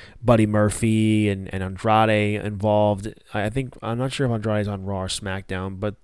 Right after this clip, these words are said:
the, the fact of the matter is, is, like, these are three guys who, who were immensely talented, and a while ago Vince said he, uh, the report's saying that he didn't see anything in Andrade or Aleister Black. That, that,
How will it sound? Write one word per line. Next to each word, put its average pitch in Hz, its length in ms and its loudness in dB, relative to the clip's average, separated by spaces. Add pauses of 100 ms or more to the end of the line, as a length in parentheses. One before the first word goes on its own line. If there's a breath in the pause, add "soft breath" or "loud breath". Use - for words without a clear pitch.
(100)
the, 107 180 -6
the 113 140 -4
fact 117 240 0
of - 40 -16
the 110 80 -6
matter 104 300 -2
is, 101 180 -4
is, 95 140 -8
like, 98 120 -6
these 117 140 -4
are 110 80 -2
three 107 300 -4
guys 104 500 0
who, 98 360 -4 (1120 loud breath)
who 139 120 4
were 131 140 6
immensely 120 440 2
talented, 101 720 0
and 101 260 -2
a 98 60 -4
while 110 280 4
ago 107 220 2
Vince 101 260 -2
said 101 240 0
he, 98 240 -2 (340)
uh, 104 220 -2
the 113 80 0
report's 117 380 2
saying 110 160 -2
that 107 80 -2
he 101 120 -4
didn't 107 220 -2
see - 160 -4
anything 104 300 -6
in 104 60 -4
Andrade 101 380 -2
or 98 120 -2
Aleister 95 380 -6
Black. 104 360 -6 (1300)
That, 117 260 -4
that, 117 300 -2